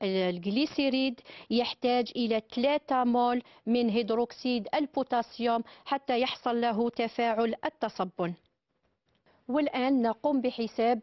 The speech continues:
الكتلة المولية للجليسيريد الثلاثي. نعلم أن الجليسيريد الثلاثي ناتج من تفاعل الجليسيرول وثلاث أحماض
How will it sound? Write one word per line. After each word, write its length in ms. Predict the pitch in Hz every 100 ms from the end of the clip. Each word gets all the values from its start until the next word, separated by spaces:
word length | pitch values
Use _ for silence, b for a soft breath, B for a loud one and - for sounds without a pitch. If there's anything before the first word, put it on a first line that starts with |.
| -
الكتلة 520 | 208 - 294 - 269
المولية 800 | 247 233 233 214 226 208 226 -
للجليسيريد 960 | 214 247 226 220 220 - 220 214 220 196 -
الثلاثي. 720 | 277 - 214 180 170 - 160 - _ - B B B -
نعلم 460 | 277 311 277 262 -
أن 200 | 247 240
الجليسيريد 800 | 226 190 208 240 - 240 233 202
الثلاثي 720 | - - 214 220 226 247 269 B B B
ناتج 480 | 240 277 277 220 208
من 200 | 233 226
تفاعل 640 | 233 220 247 233 208 196
الجليسيرول 880 | 185 202 240 294 - 233 220 226 247 B B -
وثلاث 540 | 220 - 233 254 262 - -
أحماض 540 | 214 - 220 220 240